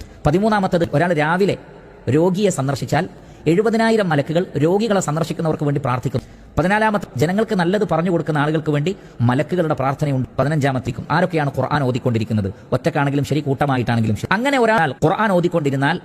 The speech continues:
മലക്കുകൾ അവിടേക്ക് എത്തിപ്പെടുകയും എന്നിട്ട് ഒന്നാമത്തെ ആകാശം വരെ ചിറകുകൾ കൊണ്ട് അവരെ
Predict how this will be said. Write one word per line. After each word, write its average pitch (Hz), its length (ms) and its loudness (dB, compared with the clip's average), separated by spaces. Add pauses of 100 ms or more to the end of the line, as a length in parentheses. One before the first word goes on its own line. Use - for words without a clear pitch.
മലക്കുകൾ 160 480 0
അവിടേക്ക് 156 440 0 (400)
എത്തിപ്പെടുകയും 135 640 0 (420)
എന്നിട്ട് 151 460 0 (280)
ഒന്നാമത്തെ 170 520 0
ആകാശം 151 420 -2
വരെ 135 180 0
ചിറകുകൾ 170 440 0
കൊണ്ട് 156 300 0
അവരെ 151 280 0